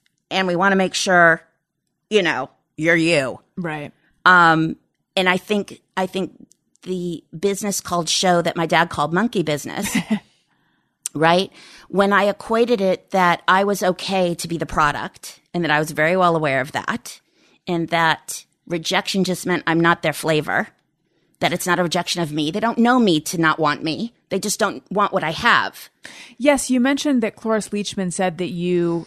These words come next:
Speaker 2: had the mental disposition to
Speaker 1: Mm-hmm.
Speaker 2: deal with the rejection. Where did, that's amazing to me 'cause I'm someone who, like, someone looks the other way and I'm like, "What? Why don't you like me?" You know,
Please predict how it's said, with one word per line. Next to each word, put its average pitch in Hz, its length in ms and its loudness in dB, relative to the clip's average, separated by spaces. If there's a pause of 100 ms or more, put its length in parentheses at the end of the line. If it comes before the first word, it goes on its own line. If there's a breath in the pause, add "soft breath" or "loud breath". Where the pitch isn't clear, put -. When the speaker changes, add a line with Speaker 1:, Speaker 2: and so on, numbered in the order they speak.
Speaker 2:
had 190 240 -4
the 185 60 -4
mental 180 340 -4
disposition 165 760 -10
to 180 80 -2
Speaker 1:
Mm-hmm. 202 100 4
Speaker 2:
deal 190 220 4
with 175 120 -4
the 180 100 -4
rejection. 160 720 -8 (380)
Where 226 460 2
did, 254 100 -6
that's 277 380 0
amazing 208 540 0
to 165 100 -10
me 156 160 -6
'cause 196 160 -10
I'm 202 200 2
someone 180 480 -2
who, 170 120 -6
like, 143 180 -6
someone 170 220 -10
looks 156 160 -10
the 170 60 -8
other 139 160 -8
way 139 180 -6
and 101 100 -6
I'm 101 60 -12
like, 135 160 -10
"What? - 720 -2
Why 285 300 -2
don't 494 260 4
you 494 120 0
like 453 260 -2
me?" 220 100 -4
You 185 140 -2
know, 175 220 -2